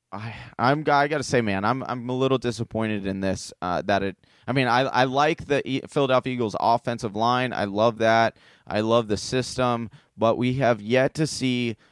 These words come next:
Doug Peterson roll with one running back or give one running back the majority of the touches. You also have Jordan Howard there. You still have Corey Clement. You still might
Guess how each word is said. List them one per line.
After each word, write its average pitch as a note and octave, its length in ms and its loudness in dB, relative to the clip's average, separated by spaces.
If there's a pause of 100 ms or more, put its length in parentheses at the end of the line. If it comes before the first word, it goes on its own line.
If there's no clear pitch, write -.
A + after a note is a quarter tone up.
(520)
Doug A#2+ 240 4
Peterson B2 640 -2
roll A#2+ 380 2
with B2+ 200 0
one B2+ 540 0
running C3+ 400 -2
back G#2 380 2
or A2 140 -2
give A#2 400 -4
one A#2 300 0
running C3 280 -4
back G#2+ 260 -2
the G#2+ 80 -6
majority G#2+ 500 -2
of A#2+ 120 0
the G#2+ 80 -2
touches. G2+ 520 -2
You G2+ 120 0
also A#2 220 -2
have A#2+ 160 0
Jordan A#2+ 360 2
Howard A#2+ 360 0
there. A#2 300 0 (280)
You G#2+ 120 -10
still B2+ 260 0
have A#2+ 160 4
Corey B2+ 320 0
Clement. A2 560 -6
You A2 160 -10
still B2+ 460 -2
might A2+ 640 0